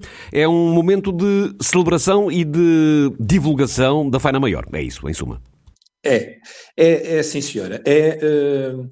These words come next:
Speaker 2: e como dizia há bocado, não só pela visita de todas estas confrarias, chegam a vir em cinquenta, sessenta confrarias visitarmos neste dia,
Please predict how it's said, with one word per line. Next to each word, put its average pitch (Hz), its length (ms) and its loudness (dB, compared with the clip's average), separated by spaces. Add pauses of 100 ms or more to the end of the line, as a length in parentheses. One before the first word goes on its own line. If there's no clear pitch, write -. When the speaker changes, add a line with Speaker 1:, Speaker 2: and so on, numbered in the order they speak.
(440)
Speaker 2:
e 120 100 -10
como 156 160 0
dizia 156 200 2
há 135 40 0
bocado, 151 420 -4
não 170 140 -4
só 180 220 0
pela 170 200 -2
visita 160 460 -4
de 160 60 -18
todas 160 440 0
estas 135 720 -2
confrarias, 135 680 0
chegam 147 360 0
a 127 140 2
vir 151 240 2
em 139 100 -2
cinquenta, 131 640 -2
sessenta 135 540 -4
confrarias 120 720 -2
visitarmos 113 720 -2
neste 107 460 -8
dia, 123 400 0